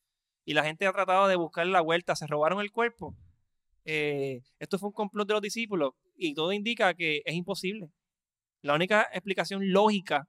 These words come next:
histórica, tangible, es que el hombre haya resucitado, dejó la tumba vacía. Y en, nuestra fe se basa en ese hecho histórico, importante,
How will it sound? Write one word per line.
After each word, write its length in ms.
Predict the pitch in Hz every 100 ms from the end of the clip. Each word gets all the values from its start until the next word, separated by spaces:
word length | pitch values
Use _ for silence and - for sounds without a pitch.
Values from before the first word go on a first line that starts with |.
| _ _ _
histórica, 760 | - 143 - 196 208 180 151 143 -
tangible, 580 | 156 175 220 190 139 - _ _
es 100 | -
que 140 | - 202 202
el 140 | 147
hombre 200 | 151 220
haya 120 | 175
resucitado, 580 | 185 196 196 190 131 120 _ _ _ _ _ _ _
dejó 200 | 135 139
la 100 | 156
tumba 240 | 180 175
vacía. 380 | 151 135 147 139 135 _ _ _
Y 180 | 139 139
en, 340 | 135 135 139 147
nuestra 340 | 147 151 147
fe 140 | 185
se 100 | 196 170
basa 380 | 170 185 170 - _ _ -
en 140 | 143
ese 320 | 151 175 175
hecho 340 | 190 185 170 - _ _ _ _
histórico, 720 | - 131 - 160 170 143 139 - _ _ _ _ _ _ _ -
importante, 840 | 147 - 139 - 160 175 - 135